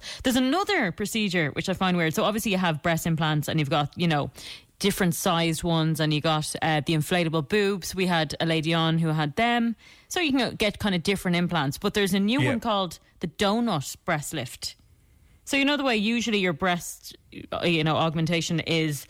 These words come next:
Speaker 1: getting bigger breasts that are kind of perky and round. This is to get a more donut looking, flatter implant.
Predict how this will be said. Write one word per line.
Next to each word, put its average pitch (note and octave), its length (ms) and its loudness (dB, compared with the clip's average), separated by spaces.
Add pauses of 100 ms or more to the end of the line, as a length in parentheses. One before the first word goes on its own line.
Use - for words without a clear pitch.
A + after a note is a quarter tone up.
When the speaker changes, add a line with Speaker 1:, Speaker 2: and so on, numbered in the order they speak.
(180)
Speaker 1:
getting E3+ 240 2
bigger A#3 280 2
breasts F#3 440 -4
that E3+ 180 -2
are D#3+ 160 0
kind E3+ 180 -2
of D#3 220 -2
perky G3 480 -2
and D#3+ 240 2
round. F3 460 2 (420)
This D#4 240 0
is A#3+ 520 0 (180)
to A3 120 -2
get G#3 180 2
a G3+ 40 2
more G3+ 400 2 (460)
donut G#3+ 580 2
looking, E3+ 540 0 (340)
flatter F3 600 0 (1400)
implant. E3 480 0